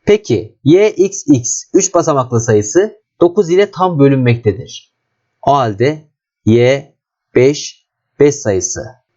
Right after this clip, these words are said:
Dokuza tam bölünüyorsa rakamları toplamı dokuzun katı olmalı.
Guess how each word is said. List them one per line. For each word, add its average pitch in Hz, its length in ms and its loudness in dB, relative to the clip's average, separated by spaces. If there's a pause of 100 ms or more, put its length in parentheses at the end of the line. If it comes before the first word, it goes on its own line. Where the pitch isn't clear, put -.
(360)
Dokuza 165 360 2
tam 160 260 -4
bölünüyorsa 160 840 0 (360)
rakamları 170 460 -2
toplamı 156 420 -2
dokuzun 156 320 0
katı 160 260 -2
olmalı. 107 460 -2